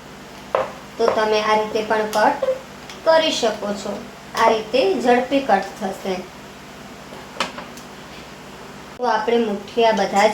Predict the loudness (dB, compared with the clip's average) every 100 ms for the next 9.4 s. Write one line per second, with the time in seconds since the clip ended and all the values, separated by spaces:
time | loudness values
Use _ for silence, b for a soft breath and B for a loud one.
0 | 4 4 4 2 4 6 6 4 0 6
1 | 6 6 2 4 2 2 -2 -4 -4 -12
2 | -16 -10 4 4 6 4 4 6 6 6
3 | 6 6 4 2 4 4 6 4 4 2
4 | 2 4 4 6 6 6 4 6 6 6
5 | 6 6 6 4 4 6 6 6 6 6
6 | 6 4 4 2 2 0 -2 -2 -4 -10
7 | -16 -16 -16 -16 -18 -18 -8 0 4 4
8 | 2 6 8 8 4 4 4 6 6 6
9 | 4 -2 0